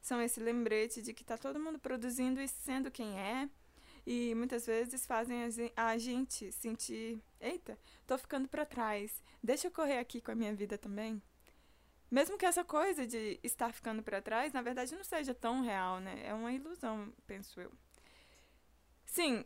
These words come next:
isso acontece. Mas além de me sentir pressionada ou mal comigo mesma por não sentir,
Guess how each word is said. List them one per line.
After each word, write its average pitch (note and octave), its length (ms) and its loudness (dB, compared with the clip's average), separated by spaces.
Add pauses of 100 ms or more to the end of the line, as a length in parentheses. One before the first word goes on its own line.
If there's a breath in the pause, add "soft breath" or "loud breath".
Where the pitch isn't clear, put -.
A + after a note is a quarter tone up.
isso E4 200 2
acontece. D#4+ 640 -2 (180)
Mas A#3 300 0
além C4 240 2
de E4+ 100 -4
me E4 100 -4
sentir C#4 480 -2
pressionada A3+ 720 0
ou A#3+ 140 4
mal B3 360 4
comigo A#3+ 340 0
mesma A3 580 -2
por G#3+ 160 -4
não A3 220 0
sentir, B3 400 -4